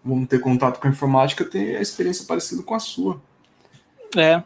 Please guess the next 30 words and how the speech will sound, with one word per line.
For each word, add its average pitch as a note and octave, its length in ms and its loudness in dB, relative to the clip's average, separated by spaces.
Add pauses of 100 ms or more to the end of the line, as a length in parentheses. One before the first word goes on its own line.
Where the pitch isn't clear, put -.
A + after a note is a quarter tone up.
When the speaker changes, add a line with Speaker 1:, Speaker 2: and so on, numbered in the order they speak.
(140)
Speaker 2:
ho-, D3+ 340 -2
hoje F3+ 220 4
em F#3+ 60 6
dia D#3+ 260 4
eu F#3 60 6
tenho A3 180 0
certeza, G#3 540 8
sabe? D#3 420 2
Acho, G3 500 6 (480)
eu C#3+ 240 0 (460)
acho D3+ 320 0
não, E3+ 160 4
né? C#3 80 4
Eu, C3 160 6
eu B2+ 260 2
não C#3+ 220 2
sei D3+ 180 4
porque - 220 0
eu E3 40 6
não, E3 140 4
não D#3+ 260 4
vivo, D#3 400 6
não D3+ 140 2
convivo D3+ 340 2
nesse, D3+ 440 2
nesse D#3 340 2
meio, D3+ 320 4 (560)
mas C#3 760 4
até C#3+ 340 4
onde, C#3+ 580 -4